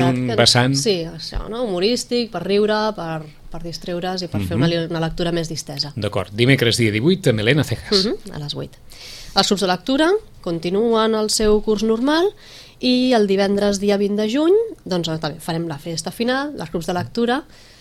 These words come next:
Speaker 1: a la biblioteca.
Speaker 2: Mhm.
Speaker 1: Tots els participants es reuniran i podran intercanviar i conèixer i tornar-se a trobar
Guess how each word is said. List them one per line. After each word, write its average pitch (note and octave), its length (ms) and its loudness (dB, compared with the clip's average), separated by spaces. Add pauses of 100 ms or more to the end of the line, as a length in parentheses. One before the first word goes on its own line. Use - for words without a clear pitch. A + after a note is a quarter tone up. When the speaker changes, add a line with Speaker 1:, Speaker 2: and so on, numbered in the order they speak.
Speaker 1:
a F#3 80 0
la E3+ 80 0
biblioteca. D3+ 520 -8
Speaker 2:
Mhm. A2 100 0
Speaker 1:
Tots G2 120 2
els E3 180 6
participants F#3 800 -2
es D#3+ 120 -12
reuniran B3 760 0
i A3 60 2
podran E3+ 300 -4
intercanviar E3+ 920 -2
i F3+ 300 0
conèixer G3 840 -2
i E3+ 120 -6
tornar-se E3+ 460 -4
a E3+ 60 -4
trobar F3+ 340 -4